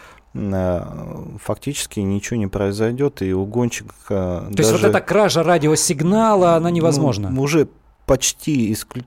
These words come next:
Speaker 1: ну, мы почти не ставим уже такие простые дистанционные запуски, там, с коробочками, с ключами, почти нет такого уже.
Speaker 2: Мгм.
Speaker 1: А, все машины, а, м, так скажем, Азия, Америка,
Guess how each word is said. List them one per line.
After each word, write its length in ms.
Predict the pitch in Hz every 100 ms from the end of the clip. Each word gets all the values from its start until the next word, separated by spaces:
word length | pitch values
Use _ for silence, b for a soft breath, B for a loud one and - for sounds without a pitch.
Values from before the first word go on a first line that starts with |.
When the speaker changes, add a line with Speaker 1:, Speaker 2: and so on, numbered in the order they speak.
| -
Speaker 1:
ну, 220 | 135 143
мы 360 | 107 117 131
почти 340 | 123 131 - 147
не 140 | 139
ставим 480 | 131 - 147 104 98
уже 140 | 101 107
такие 600 | 113 - 123 117 110 101
простые 720 | 98 117 - - 113 101 82
дистанционные 640 | 101 110 - 123 - 117 113
запуски, 360 | 143 151 - -
там, 140 | 101
с 60 | -
коробочками, 560 | 120 139 135 - -
с 100 | 98
ключами, 540 | - 123 123 - 139 95
почти 440 | - 107 - -
нет 240 | 139 139 -
такого 500 | 92 - 85 87 87
уже. 160 | - 151
Speaker 2:
Мгм. 140 | 135 95 92 B B B -
Speaker 1:
А, 400 | 98 87 - 78 -
все 400 | - - 160 135
машины, 720 | 107 113 - 175 185 123 76 -
а, 440 | 110 98 98 95
м, 580 | 92 90 95 107 104 98
так 140 | -
скажем, 400 | - 110 92 98
Азия, 480 | 135 131 107 98 92 - -
Америка, 800 | 113 120 120 110 - 98 95